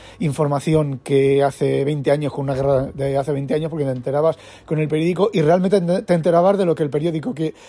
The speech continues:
quería que te enteraras. Aquí ahora, bueno, pues sí hay gente que está retuiteando,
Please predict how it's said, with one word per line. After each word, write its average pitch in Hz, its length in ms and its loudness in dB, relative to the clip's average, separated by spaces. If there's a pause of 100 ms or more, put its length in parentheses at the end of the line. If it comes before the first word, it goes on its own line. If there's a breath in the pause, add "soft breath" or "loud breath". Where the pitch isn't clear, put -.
(120 loud breath)
quería 196 320 4
que 151 100 -4
te 160 60 -4
enteraras. 139 540 -2 (240 loud breath)
Aquí 180 260 0
ahora, 208 240 6
bueno, 175 260 -4
pues 147 220 -2
sí 165 160 -4
hay 170 120 0
gente 170 300 -4
que 156 100 -4
está 160 420 -4
retuiteando, 190 760 -2